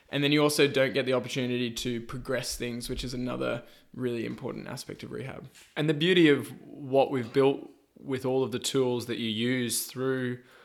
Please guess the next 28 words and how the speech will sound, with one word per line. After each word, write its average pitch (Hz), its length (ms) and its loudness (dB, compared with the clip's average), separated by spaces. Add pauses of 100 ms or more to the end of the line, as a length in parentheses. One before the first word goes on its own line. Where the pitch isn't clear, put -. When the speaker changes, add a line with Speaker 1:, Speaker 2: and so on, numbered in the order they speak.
(880)
Speaker 2:
the 135 120 0
re-, 120 200 0
the - 180 -4
rehab 120 480 2
and 120 80 -4
the 113 60 -6
physio 117 400 -2 (600)
consults, - 760 -4 (480)
you 135 120 -4
know, 113 120 -4
the 135 200 -4
Soulmate 117 680 0
and 120 560 -6
the 127 100 -2
other 117 160 2
restoration 117 840 -2
Speaker 1:
Mm. 110 40 -2
Speaker 2:
products 117 300 0
that 131 100 -8
we 123 120 -2
have, 143 300 6
is 117 180 -2
that 123 160 -4 (500)
the, 139 140 -6 (180)
the - 180 -6
clients 151 600 2
then 131 220 -2
have 120 460 -2